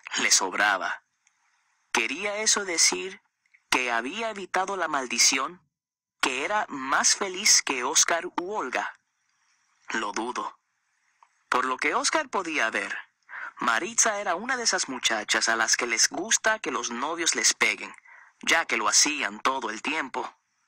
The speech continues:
"Si un muchacho me golpeara a mí", decía Lola con engreimiento, "le mordería la cara". Miren a Maritza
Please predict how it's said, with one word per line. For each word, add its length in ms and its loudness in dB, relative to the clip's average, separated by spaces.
"Si 340 4
un 200 -6
muchacho 500 -2
me 160 0
golpeara 640 0
a 120 0
mí", 260 -6
decía 400 2
Lola 300 2
con 180 -2
engreimiento, 1000 -2
"le 100 2
mordería 680 0
la 240 0
cara". 520 2
Miren 300 -2
a 60 2
Maritza 640 0